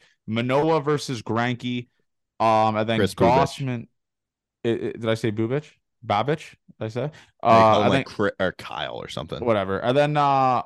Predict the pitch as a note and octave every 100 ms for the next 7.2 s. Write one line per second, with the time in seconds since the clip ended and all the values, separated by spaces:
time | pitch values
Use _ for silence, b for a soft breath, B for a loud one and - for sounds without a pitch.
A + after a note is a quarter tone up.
0 | - D3 D#3 D#3+ D3 - D3+ D3+ - C#3
1 | C3 A#2 A2+ A#2+ C#3 C3 A2+ A2+ - -
2 | A#2+ B2+ G#2+ G#2 G2+ G2 G#2 G2 G#2+ G2+
3 | G#2 F#2+ G2+ G2+ G2 G#2 F#2+ - - B2
4 | A#2 G#2+ G2 G2+ - G2+ G#2+ G2 F#2+ F#2+
5 | F#2 - G#2 G2+ G2 G2+ F#2+ F#2+ F#2 -
6 | G#2 A2 A2 B2 B2 - B2+ B2 C3 D3+
7 | F#3+ -